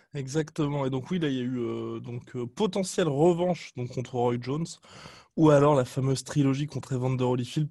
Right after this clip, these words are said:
Personnellement, moi, j'aimerais bien voir ce combat-là. Après, j'aurais quand même, pour le coup, assez peur. Dans le sens où, euh, je pense que j'aurais vraiment peur qu'il y ait un chaos. Et c'est un peu ça le,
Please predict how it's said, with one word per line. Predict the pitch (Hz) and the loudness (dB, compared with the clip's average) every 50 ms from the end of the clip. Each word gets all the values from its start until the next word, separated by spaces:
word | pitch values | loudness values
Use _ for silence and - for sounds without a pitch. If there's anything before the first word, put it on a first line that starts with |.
| - | 0
Personnellement, | - 135 127 - - 143 139 139 139 143 143 | 0 0 0 0 0 0 2 2 2 2 2
moi, | 143 135 123 | 0 0 -2
j'aimerais | 117 123 123 123 120 | -4 -4 -4 -2 -2
bien | 120 123 139 135 | -2 -2 -2 -2
voir | 127 131 123 | -2 -2 -4
ce | - - | -4 -6
combat-là. | - 135 123 127 127 139 151 151 - - - - - - - - - - _ _ _ - | -6 -4 -2 0 2 0 0 -2 -4 -14 -20 -20 -20 -20 -20 -20 -20 -20 _ _ _ -6
Après, | - 120 160 160 131 | -2 2 2 2 2
j'aurais | 135 135 131 | 2 0 -2
quand | - 139 139 | 0 0 0
même, | 143 - | 0 -2
pour | - 135 135 | -2 -2 -2
le | 139 135 | -2 -2
coup, | - - - - - - _ _ _ | -4 -8 -14 -16 -18 -20 _ _ _
assez | - 131 123 - - 127 | -6 -6 -4 -4 -6 -6
peur. | 117 - 113 101 - _ _ _ | -6 -6 -8 -8 -10 _ _ _
Dans | - 123 127 | 0 0 0
le | 127 | 0
sens | - - 156 143 131 - - | 2 0 0 0 0 -2 0
où, | 165 160 151 | 2 4 6
euh, | 139 135 127 127 127 123 123 123 123 123 123 123 123 123 120 120 | 6 6 6 4 0 -2 -6 -6 -6 -6 -8 -8 -8 -8 -10 -10
je | - - | -10 -8
pense | - 143 131 - - | -6 -6 -4 -6 -6
que | - - 131 127 127 123 123 123 120 123 120 120 - _ _ _ _ _ _ _ _ _ - - | -4 -2 -2 0 0 -2 -4 -6 -6 -8 -10 -10 -12 _ _ _ _ _ _ _ _ _ -8 -4
j'aurais | 143 135 135 131 | 0 2 4 4
vraiment | 127 147 151 165 160 147 | 4 4 6 6 4 4
peur | 151 160 151 - | 2 0 -2 -2
qu'il | - 160 147 | 0 0 0
y | |
ait | 143 | 2
un | 139 | 2
chaos. | - 165 156 170 170 160 | 4 6 6 8 8 6
Et | |
c'est | 151 - | 6 4
un | 156 156 | 2 2
peu | 151 165 | 0 -2
ça | 170 - 190 180 | -2 0 0 0
le, | 170 151 143 139 | 2 0 -2 -4